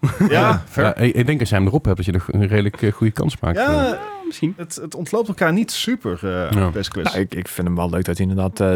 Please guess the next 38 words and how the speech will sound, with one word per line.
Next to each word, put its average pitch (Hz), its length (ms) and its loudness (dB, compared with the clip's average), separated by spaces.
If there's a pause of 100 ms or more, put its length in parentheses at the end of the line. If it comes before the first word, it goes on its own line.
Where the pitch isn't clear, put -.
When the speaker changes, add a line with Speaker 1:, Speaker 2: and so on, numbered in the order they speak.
Speaker 4:
Toad 104 220 0
of 92 80 -6
Gladiolen 101 560 2
zat, 85 180 -4
want 95 100 -4
hij 107 120 2
zit 131 140 0
er 147 60 0
wel 180 80 4
het 151 100 2
dichtst 147 220 0
bij. 165 340 0 (100)
Speaker 1:
Hey. 147 720 4
Speaker 2:
Oh. 82 80 -2 (240)
Speaker 4:
Hij 190 100 0
zit 175 80 0
er 175 60 4
waarschijnlijk 113 400 2
maar 107 200 2
tien 143 200 4
puntjes 92 300 0
vanaf. 185 260 2
Hij 123 220 2
Speaker 2:
Oh. - 80 4
Speaker 4:
had 151 140 2
een 120 100 -4
eenendertig. 131 760 2 (180)
Speaker 2:
Oh, 92 260 2
dat 95 140 0
is - 140 -8
Speaker 1:
Fair 135 140 4
Speaker 3:
Ja, 107 60 2
Speaker 1:
enough. 107 200 -2
Speaker 3:
dat - 100 -16
is - 120 -16
niet 110 120 -4
goed - 180 -12
genoeg. - 280 -10